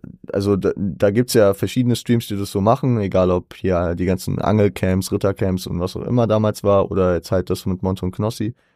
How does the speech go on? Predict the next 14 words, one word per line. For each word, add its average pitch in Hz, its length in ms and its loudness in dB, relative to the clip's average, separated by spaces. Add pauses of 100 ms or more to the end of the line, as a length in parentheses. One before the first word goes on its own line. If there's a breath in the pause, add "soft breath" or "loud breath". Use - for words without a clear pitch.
(120)
Das 120 160 -4
ist - 100 -10
bei 107 320 4 (380)
Kevin 120 240 2
und 113 100 2
Rezmann 113 400 2
nicht 147 160 -2
so 127 160 2
und 101 100 2
ich - 140 -6
find's - 280 0
auch 101 100 -2
irgendwie 110 280 0
angenehm. 92 540 0